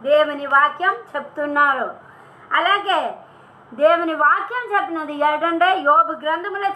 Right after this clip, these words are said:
చెప్పినది, "ఆయనను, ఆయనను మృగములను విజా-, మృగములను, మృగములను విచారించుము, అవి మీకు బోధ ఇస్తున్నారనే."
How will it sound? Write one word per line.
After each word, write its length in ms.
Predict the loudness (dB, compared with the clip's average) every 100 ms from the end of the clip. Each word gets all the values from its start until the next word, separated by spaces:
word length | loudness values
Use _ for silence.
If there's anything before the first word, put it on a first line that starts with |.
| -2
చెప్పినది, 580 | -2 -10 -12 -6 -2 -2 -4 -14 -20 -20 -20 -20 -18 0
"ఆయనను, 800 | 2 2 0 -4 -2 2 2 2 -6
ఆయనను 680 | -2 0 0 0 2 2 0
మృగములను 680 | -4 -2 -2 0 0 0 -2
విజా-, 460 | -4 -6 2 2 2 -4 -14 -16 -14 -6
మృగములను, 760 | -6 -2 0 0 0 -2 -4
మృగములను 680 | -14 -6 -2 -2 0 0 -2
విచారించుము, 1120 | -8 0 2 2 -2 -6 -8 -4 -2 -2 -4 -18 -20 -16 -4
అవి 260 | -2 -2
మీకు 400 | -12 -14 -14 -10
బోధ 420 | -8 -6 -2 0 0
ఇస్తున్నారనే." 1040 | -4 -10 -14 -8 -4 -2 -2 -6 -6 -8